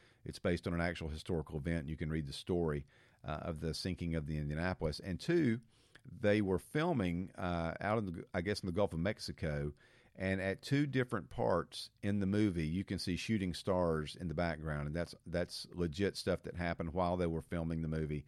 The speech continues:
Uh, there were shooting stars that went behind, and I think Roy Scheider's head, maybe both times. Um, those were not added in for effect. That actually happened as they were filming. So,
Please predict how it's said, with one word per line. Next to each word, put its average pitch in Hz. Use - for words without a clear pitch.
Uh, 87
there 82
were 80
shooting 87
stars 80
that 90
went 82
behind, 80
and 76
I 76
think 80
Roy 80
Scheider's 78
head, 73
maybe 85
both 78
times. 80
Um, 80
those 95
were 101
not 98
added 95
in 85
for 80
effect. 76
That 80
actually 78
happened 76
as 69
they 73
were 69
filming. -
So, 85